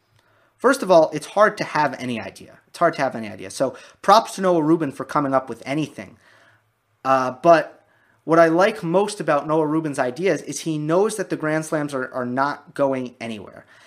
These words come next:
So Rubin wants to keep the ga-, the Grand Slams, let them be, maybe let the Masters be, but take the five hundreds, take the two fifties, take all that time in the calendar and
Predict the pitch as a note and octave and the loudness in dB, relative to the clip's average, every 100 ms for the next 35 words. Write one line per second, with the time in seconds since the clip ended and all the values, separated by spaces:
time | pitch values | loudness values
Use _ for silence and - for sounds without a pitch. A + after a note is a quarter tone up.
0 | _ _ - D3+ C#3+ C#3+ C3+ G3 G#3 G#3+ | _ _ 4 4 4 -2 -2 0 0 -2
1 | F#3+ E3 D#3+ D#3+ - - A3+ - G3 F3 | 0 0 0 -8 -8 -12 -8 -6 -4 -2
2 | - D#3+ D3 C#3+ C#3+ C#3 C#3 - A#2+ B2 | -4 -8 -10 -6 -2 -4 -6 -8 -8 -8
3 | B2 C#3 E3 - F3 E3+ A#2+ A2+ B2 C#3 | -6 -6 -4 -2 -2 -2 -6 -8 -6 -2
4 | F#3+ A3+ F#3+ D3 D#3 E3 C#3+ B2+ C3 - | -2 -2 -2 -2 -2 -4 -4 -4 -6 -6
5 | C3+ B2+ - B2 G2+ G#2 - - - _ | -6 -6 -10 -10 -10 -12 -20 -20 -20 _
6 | F3 - - B3 - D4+ - F#3+ F3+ F3+ | -4 -4 -6 -6 -4 -8 -2 2 2 2
7 | - C#3 G#2+ F#2+ - - B3+ - C4+ A3+ | -2 -6 -8 -14 -10 -8 -6 -8 -6 -8
8 | F#3 - D3+ - G#2+ F#2+ - - _ A#3+ | -6 -4 -4 -4 -14 -14 -20 -20 _ -6
9 | C#4+ - _ E3 A3 G3+ G3 F#3+ - E3 | -4 -8 _ 2 2 2 0 -2 -6 0
10 | E3+ E3 D3 B2 - C3+ C3+ C3 E2 - | 0 0 -4 -8 -6 -4 -4 -8 -12 -18
11 | - - _ E3+ E3+ E3 D#3+ | -20 -20 _ -2 0 -2 -6